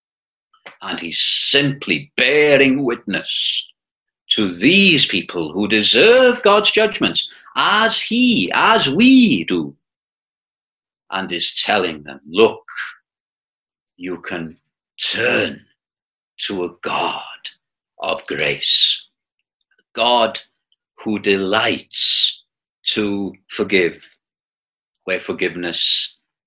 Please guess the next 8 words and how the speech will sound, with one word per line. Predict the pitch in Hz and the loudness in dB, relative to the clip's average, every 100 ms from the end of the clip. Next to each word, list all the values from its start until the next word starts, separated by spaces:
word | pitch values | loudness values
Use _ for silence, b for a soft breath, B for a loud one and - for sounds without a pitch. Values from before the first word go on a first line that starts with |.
| - | -10
is | 85 82 | -6 -4
not | 85 82 - - - - _ _ _ - | -4 -6 -4 -2 -2 -4 _ _ _ -10
deserved." | 82 76 76 65 - _ - - - _ _ _ _ _ _ _ _ _ | -8 -6 -8 -12 -18 _ -20 -20 -20 _ _ _ _ _ _ _ _ _
And | 95 90 87 | -10 -8 -6
the | 87 - | -4 0
Spirit | - - - - 123 139 127 117 110 | 2 2 -2 0 4 4 2 -4 -10
of | 92 | -8
God | 98 - - - _ - | -8 -8 -12 -20 _ -20